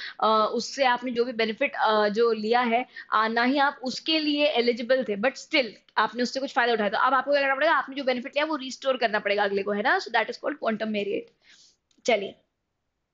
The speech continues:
नेक्स्ट क्वेश्चन पे चलते हैं, which is fifth, question number fifty nine। Agreement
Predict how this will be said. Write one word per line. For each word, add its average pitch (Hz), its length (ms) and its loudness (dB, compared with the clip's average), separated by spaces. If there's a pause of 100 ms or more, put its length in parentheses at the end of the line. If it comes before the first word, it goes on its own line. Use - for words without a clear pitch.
(1040)
नेक्स्ट 247 260 0
क्वेश्चन 240 280 0
पे 240 60 -4
चलते 220 300 0
हैं, 294 340 0
which 220 160 2
is 277 160 -2
fifth, 233 260 -2
question 226 360 -2
number 233 160 -4
fifty 233 220 -2
nine। 240 320 0
Agreement 285 460 -2